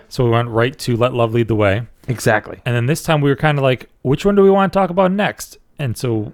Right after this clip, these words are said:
Speaker 1: we both listened to this, the albums, and you were saying, "Which
Speaker 2: Yep.
Speaker 1: one do you want?" I was like, "I, you know what? I kinda wanna do Right Back At You." I think there's enough meat on this bone to do a, a solo episode about it.
Speaker 2: I think that's a bolder statement than you think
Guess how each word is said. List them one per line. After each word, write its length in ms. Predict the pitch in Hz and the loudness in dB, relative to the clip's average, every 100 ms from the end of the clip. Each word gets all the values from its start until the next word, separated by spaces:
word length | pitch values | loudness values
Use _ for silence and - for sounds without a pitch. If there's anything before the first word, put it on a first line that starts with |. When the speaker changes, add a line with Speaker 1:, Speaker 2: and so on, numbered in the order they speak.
| - | -4
Speaker 1:
we 120 | 113 | -2
both 320 | 104 123 - | 2 0 -2
listened 320 | 110 104 123 | -6 -6 -4
to 60 | 104 | -4
this, 280 | 95 87 - - | -4 -6 -12 -6
the 120 | 104 | -2
albums, 340 | 147 175 170 | 0 0 -2
and 100 | 139 | -2
you 60 | 127 | -2
were 40 | |
saying, 180 | 110 123 | -4 -4
"Which 80 | 127 | 0
Speaker 2:
Yep. 80 | 131 | 0
Speaker 1:
one 40 | |
do 20 | |
you 60 | 151 | 0
want?" 140 | 160 135 | -4 -4
I 20 | |
was 140 | 117 | -6
like, 100 | 151 | -6
"I, 80 | 165 | -4
you 100 | 165 | -2
know 100 | 202 | -2
what? 100 | 240 | -2
I 80 | 160 | -6
kinda 220 | - 269 | -4 0
wanna 180 | 180 156 | 2 2
do 120 | 143 | 2
Right 180 | 151 147 | 2 2
Back 160 | 156 147 | 0 0
At 220 | 143 - | -2 -2
You." 100 | 87 - - - - - - | -10 -10 -20 -20 -20 -14 -4
I 60 | |
think 140 | 139 151 | -2 2
there's 220 | 135 139 - | 0 -2 -6
enough 320 | 120 127 - - | -2 -2 -6 -10
meat 240 | 123 131 139 | -4 0 0
on 80 | 127 | 0
this 140 | 107 | -2
bone 200 | 107 120 | 0 -2
to 60 | 110 | 0
do 220 | 120 117 110 | 0 0 -2
a, 40 | - | -8
a 40 | |
solo 360 | 98 - 123 113 | -4 0 0 0
episode 280 | 104 - 101 | -2 -2 -4
about 260 | 87 87 82 | -2 -4 -4
it. 60 | - | -4
Speaker 2:
I 140 | 117 127 | 0 2
think 260 | 180 196 | 4 4
that's 400 | - 160 143 - - | 4 2 2 -6 0
a 120 | 135 | 2
bolder 420 | 110 135 160 180 | 4 4 6 4
statement 480 | - - 139 139 110 | 2 0 0 2 0
than 140 | 110 | 2
you 80 | 107 | 0
think 400 | - 143 185 - | 2 2 2 -2